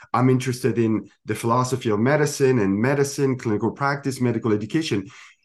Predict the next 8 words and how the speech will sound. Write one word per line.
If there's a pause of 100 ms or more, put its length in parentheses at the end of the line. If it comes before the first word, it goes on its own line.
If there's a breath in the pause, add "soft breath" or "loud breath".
(100)
And
we
thought
this
was
the
perfect
way